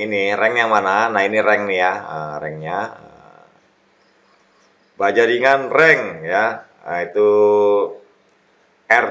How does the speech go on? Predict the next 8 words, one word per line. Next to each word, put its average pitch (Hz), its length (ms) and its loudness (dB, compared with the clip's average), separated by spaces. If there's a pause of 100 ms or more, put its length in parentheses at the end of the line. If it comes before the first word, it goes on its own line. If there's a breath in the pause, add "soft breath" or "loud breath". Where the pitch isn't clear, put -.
tiga 101 160 2
dua 110 400 2
kali 123 640 2
nol 104 240 -2
koma 104 320 0
empat 98 240 -2
lima. 92 680 -4 (720)
Ya, 95 360 -6